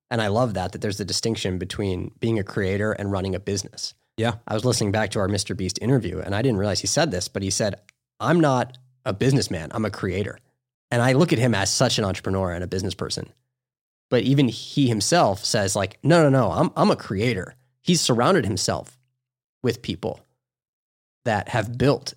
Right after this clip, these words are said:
Speaker 1: huge businesses around him and with him. And he's obviously involved in them.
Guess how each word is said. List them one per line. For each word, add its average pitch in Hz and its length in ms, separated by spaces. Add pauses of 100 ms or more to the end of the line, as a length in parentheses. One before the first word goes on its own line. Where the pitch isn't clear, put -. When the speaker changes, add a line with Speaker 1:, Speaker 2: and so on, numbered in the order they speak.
Speaker 1:
huge 143 400
businesses 107 420
around 92 320
him 90 140
and 90 160
with 113 160
him. - 260
And 117 100
he's 107 140
obviously 101 320
involved 98 380
in - 80
them. - 180